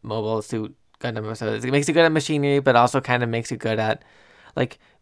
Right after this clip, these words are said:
being an empath and connecting to people's spirits and all this, you know, like, more nice, organic stuff. And there's a push-pull of, like, you know, becoming an instrument of war and fighting for something.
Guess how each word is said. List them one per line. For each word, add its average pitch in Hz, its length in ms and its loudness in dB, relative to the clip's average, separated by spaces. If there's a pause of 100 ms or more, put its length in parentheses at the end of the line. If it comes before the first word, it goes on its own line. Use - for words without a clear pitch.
being 135 220 4
an 123 100 2
empath 113 460 0
and 104 100 -6
connecting 113 320 -4
to 104 60 -2
people's 107 320 -6
spirits 98 500 -6
and 98 100 -8
all 95 120 -8
this, - 480 -14 (760)
you 120 120 -6
know, 101 160 -2
like, 98 180 -6
more 98 600 -2 (580)
nice, 110 400 -4
organic 110 520 -2
stuff. - 520 -10 (200)
And 127 240 0
there's 139 140 4
a 139 80 4
push-pull 147 600 4
of, 123 100 4
like, 117 540 -2
you 135 240 -2
know, 110 200 2
becoming 131 520 0
an 117 80 0
instrument 123 400 0
of 113 140 -4
war 120 420 6
and 113 500 -2
fighting 123 340 4
for 120 160 -2
something. 107 680 -6